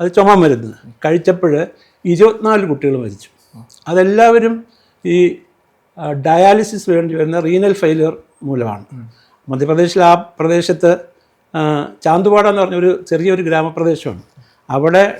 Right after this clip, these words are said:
Speaker 1: ഡയാലിസിസ് ചെയ്യാനായിട്ടുള്ള യാതൊരു സംവിധാനമില്ലാത്ത ഒരു ചെറിയൊരു ഗ്രാമപ്രദേശം.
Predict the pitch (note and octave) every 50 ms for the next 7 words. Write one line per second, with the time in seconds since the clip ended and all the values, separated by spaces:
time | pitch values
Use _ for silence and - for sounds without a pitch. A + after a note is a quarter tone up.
0 | - D#3+ D#3+ D#3+ E3 F3+ G3 F#3 - G#3+ F#3 F#3 F3+ F3 F3 F3 E3+ E3 F3 F3
1 | E3 D#3+ D3 D3+ D#3+ E3+ F3 E3+ F3+ F3 - - - - D3 D3 D#3 D#3 D3+ D#3
2 | D#3 D#3 D3+ D#3 D3 C3+ C#3+ C#3+ C#3 - F3+ G#3+ F#3+ F#3 - F#3+ G3+ G3+ F#3+ F#3
3 | F3+ D#3+ D3+ C#3+ C#3+ C#3 C#3 B2+ A#2+ A#2+ A2 - - _ _ _ _ _ B2